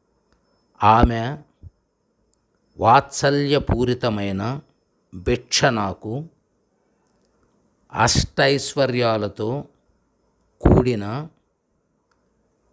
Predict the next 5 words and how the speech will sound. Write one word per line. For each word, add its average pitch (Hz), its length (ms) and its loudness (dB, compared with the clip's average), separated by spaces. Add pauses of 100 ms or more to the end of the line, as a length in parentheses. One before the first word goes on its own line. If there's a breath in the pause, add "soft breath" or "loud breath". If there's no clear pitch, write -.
(120)
భవిష్యత్తుని 123 1160 -4 (680)
ప్రసాదించింది 117 1200 -4 (1000)
అని 120 380 -2 (1160)
ఎన్నోసార్లు 127 1300 -2 (1500)
చెప్పేవాడు. 95 600 -4